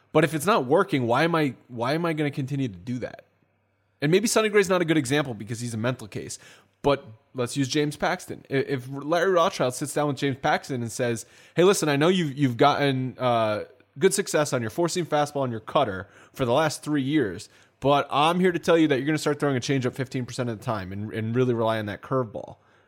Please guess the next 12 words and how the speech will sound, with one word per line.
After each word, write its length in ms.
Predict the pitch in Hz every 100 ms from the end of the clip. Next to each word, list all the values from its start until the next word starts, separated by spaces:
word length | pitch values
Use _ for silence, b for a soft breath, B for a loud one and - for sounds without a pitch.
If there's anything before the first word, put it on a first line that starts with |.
| b b - 127 - _ -
If 100 | 269
I'm 120 | 349
James 220 | 359 330
Paxton, 280 | 320 359 185
I'm 60 |
saying, 280 | 170 240 185 -
"No, 460 | 151 190 381 202 - _ _ _ -
I'm 40 |
not 140 | 220
doing 220 | 277 381 262
that." 180 | 92
<laughs> 60 | -